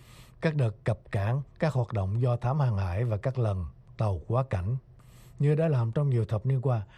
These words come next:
các tàu và máy bay của Úc sẽ tiếp tục thực hành các quyền tự do hàng hải và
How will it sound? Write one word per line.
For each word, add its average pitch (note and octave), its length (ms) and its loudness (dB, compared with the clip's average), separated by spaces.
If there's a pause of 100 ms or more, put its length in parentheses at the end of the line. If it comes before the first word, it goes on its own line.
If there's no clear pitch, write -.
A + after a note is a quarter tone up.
(160)
các - 180 -4
tàu A#2 140 2
và G2+ 160 0
máy B2 180 0
bay C3 160 2
của C3 140 -4
Úc D#3 180 -2 (200)
sẽ A#2 200 0
tiếp F#3 280 0
tục B2 140 -2 (100)
thực - 260 -4
hành A2 240 2
các C#3 140 -4
quyền A2+ 180 0
tự G#2 120 -4
do B2+ 160 0
hàng G#2 220 0
hải F#2 300 -2 (300)
và A#2+ 80 2